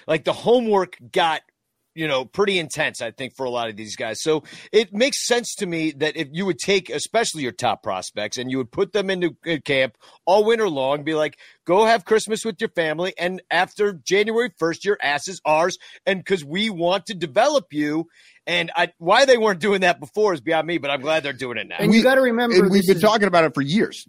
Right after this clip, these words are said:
Speaker 1: Yeah.
Speaker 2: Right.
Speaker 3: How
Speaker 2: You gotta
Speaker 3: many
Speaker 2: remember
Speaker 3: prospects
Speaker 2: that
Speaker 3: do they lose over the winter just because they come back in and they're out of shape and maybe they're not so good or they have a lot of other things on their minds,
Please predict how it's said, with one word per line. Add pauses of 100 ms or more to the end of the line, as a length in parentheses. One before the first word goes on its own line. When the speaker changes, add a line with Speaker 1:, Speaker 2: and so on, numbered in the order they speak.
(240)
Speaker 1:
Yeah.
Speaker 2:
Right.
Speaker 3:
How
Speaker 2:
You
gotta
Speaker 3:
many
Speaker 2:
remember
Speaker 3:
prospects
Speaker 2:
that
Speaker 3:
do
they
lose
over
the
winter
just
because
they
come
back
in (260)
and
they're
out
of
shape
and
maybe
they're
not
so
good
or
they
have
a
lot
of
other
things
on
their
minds,